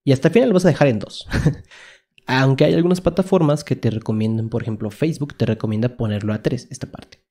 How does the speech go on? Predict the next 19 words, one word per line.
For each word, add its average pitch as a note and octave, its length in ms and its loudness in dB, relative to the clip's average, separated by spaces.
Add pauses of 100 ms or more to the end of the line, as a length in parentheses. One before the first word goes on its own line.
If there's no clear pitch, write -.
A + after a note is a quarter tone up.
(840)
Importante D#3 520 -2
que A#2 120 -6
sepas, - 720 -2
si A#2+ 240 -8
te - 100 -2
está F#3 220 0
fallando E3 480 2
algo, A#2 300 -2
¿qué C#3+ 120 2
te D#3 160 -2
falla? F3+ 520 -4 (400)
¿Cómo F3 280 6
vamos C#3+ 340 4
a B2+ 60 0
saber G#2 380 -2
esto? - 460 0 (460)
Vas A3 280 0
a B3 80 4
irte C#3 480 0